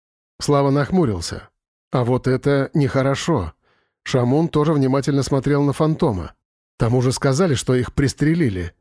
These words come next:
Так какого он живыми собрался их искать? «Спросим потом», кивнул Марат. «Запускай».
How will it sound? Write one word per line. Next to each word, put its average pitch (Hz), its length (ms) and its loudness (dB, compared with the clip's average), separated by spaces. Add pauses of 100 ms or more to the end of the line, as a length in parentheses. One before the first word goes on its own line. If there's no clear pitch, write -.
(160)
Так 131 200 -2
какого 139 400 0
он 135 180 2
живыми 143 380 0
собрался 123 500 -2
их 113 160 -2
искать? - 460 -4 (560)
«Спросим 135 460 -2
потом», 113 460 -2 (240)
кивнул 127 320 0
Марат. 113 440 -4 (180)
«Запускай». 120 680 -2